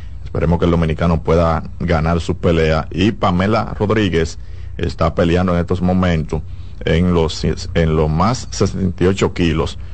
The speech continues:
en las rondas preliminares de eliminatorias. Eh, hace unos minutos le ganó a una chilena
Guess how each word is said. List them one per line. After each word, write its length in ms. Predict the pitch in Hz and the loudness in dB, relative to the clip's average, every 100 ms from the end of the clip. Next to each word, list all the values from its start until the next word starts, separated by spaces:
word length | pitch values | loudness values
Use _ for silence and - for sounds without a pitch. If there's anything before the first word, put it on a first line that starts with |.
| - - | -10 -6
en 260 | - 78 76 | 0 2 2
las 220 | 76 78 | 2 2
rondas 320 | 85 92 87 | 2 2 0
preliminares 880 | - 90 85 85 82 80 73 76 - - | 0 2 2 2 0 0 0 -2 -4 -2
de 240 | 82 87 | 2 4
eliminatorias. 840 | 90 87 92 95 117 95 95 101 - - - - | 4 2 0 2 2 4 2 0 -8 -10 -10 -8
Eh, 500 | - 73 71 71 71 - - | -2 0 2 0 -4 -6 -6
hace 180 | 80 | -2
unos 220 | 85 90 95 | 0 2 2
minutos 520 | 95 110 98 92 90 | 2 2 0 -2 2
le 120 | 80 | 0
ganó 240 | 76 73 | 2 2
a 60 | 85 | 2
una 200 | 87 87 | 2 0
chilena 560 | 90 92 95 90 87 | 2 2 4 2 0